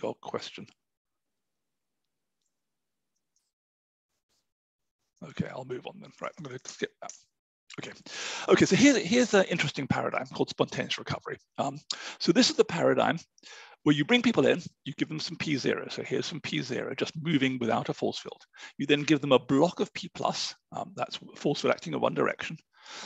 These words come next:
You then give them a small amount of P minus, force in the opposite, opposite direction. And the idea is they're gonna adapt to P plus, and this will bring them back to close to baseline. And then you put them into a long series of channel trials. So they're just gonna be in channel trials where there's nothing to learn,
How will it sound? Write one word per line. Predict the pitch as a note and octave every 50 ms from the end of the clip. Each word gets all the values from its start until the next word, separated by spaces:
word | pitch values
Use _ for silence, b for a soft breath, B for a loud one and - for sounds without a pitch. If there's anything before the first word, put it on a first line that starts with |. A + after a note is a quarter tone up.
| B -
You | E3+
then | D#3 F#3+ G#3+ G#3+
give | G#3 A3 G3
them | G3 F3+
a | E3
small | - - - - G3 F#3+ G#3+ B3 B3+ A#3+ A3+
amount | G3 E3 D#3+ D#3+ D#3+
of | E3 D3+ -
P | - - E3
minus, | C3+ B2+ G2 - - - D3+ - - - _ _ _ _ _ _ _
force | - - E3 D3 C#3 -
in | E3 C3+ -
the | C#3
opposite, | C3+ - - - - - - _ -
opposite | - - - -
direction. | - - - - - - - B B B B -
And | E3+ E3+
the | F3 -
idea | F#3+ A3 A3+ G3+ F3 E3+ D#3+
is | D3+ -
they're | - C3+ B2+
gonna | C#3+ C3 A#2+
adapt | A#2 A#2+ - - E3+ F#3+ - _ -
to | -
P | - - - -
plus, | - A2+ A2+ - -
and | - - D#3
this | D#3+ - -
will | D#3+ D3
bring | C3 - D3+ D3 C#3
them | C3+ B2+
back | - C#3 B2+ - _
to | - - -
close | - - C#3 - -
to | - -
baseline. | - - - - - - - - F3+ E3+ _ _ _ _ _ _ _ B B B B B B B B B -
And | D3 F3+
then | B3
you | B3+ C4 B3
put | - G#3+ -
them | F3+ E3+
into | - - F3+
a | D#3+
long | D3 C#3+ C#3+ D#3+ F3 G3 G3 G3 G3 F#3+
series | - - - F#3 E3+ D#3+ D#3 C#3+ -
of | C#3+ -
channel | - - - - - -
trials. | - - - - - - -
So | - A#2+
they're | - -
just | - -
gonna | D3+ C3+
be | B2+ B2
in | B2
channel | B2 - - B2 - - -
trials | - - A#2 A#2+ B2 -
where | C#3 C3
there's | B2+ -
nothing | F#3 F#3 F#3+ A3 F3 C3+
to | C#3
learn, | A#2+ A2 A2 G#2+ A2+ B2 A2+